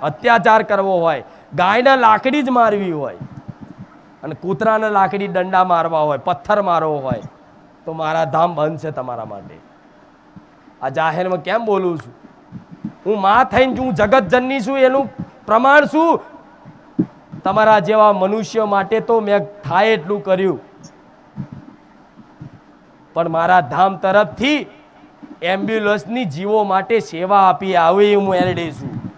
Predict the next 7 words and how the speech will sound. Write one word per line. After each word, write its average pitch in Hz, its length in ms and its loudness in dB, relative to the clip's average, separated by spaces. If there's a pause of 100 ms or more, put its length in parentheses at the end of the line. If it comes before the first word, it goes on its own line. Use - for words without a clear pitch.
(1080)
જાણો 208 300 4 (100)
છો 294 80 8
ને 339 160 10 (1200)
કે 202 140 0
એમ્બ્યુલન્સ 285 500 6
ફરજ 277 260 6
મારી, 277 380 2